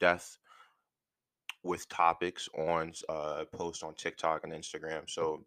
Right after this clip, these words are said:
be sure to, you know, show some love to the page, guys. But anyway, what makes, what recipe makes the greatest fighters?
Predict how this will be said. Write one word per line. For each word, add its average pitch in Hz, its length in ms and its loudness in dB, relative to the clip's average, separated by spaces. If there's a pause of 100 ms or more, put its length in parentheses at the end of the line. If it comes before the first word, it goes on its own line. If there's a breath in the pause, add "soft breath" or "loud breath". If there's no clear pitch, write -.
(140)
be 110 80 -6
sure 104 200 -4
to, 90 160 4
you - 420 -6
know, 85 120 2
show 95 200 -2
some 87 200 -6
love 82 200 6
to - 80 -4
the 80 60 2
page, 80 320 2
guys. 76 300 6 (920 soft breath)
But 104 180 0
anyway, 98 360 0 (1500 soft breath)
what 104 320 6
makes, 104 600 -2
what 107 180 -2
recipe 98 400 0
makes 85 440 -4
the 80 160 -4
greatest - 380 -6
fighters? - 520 -6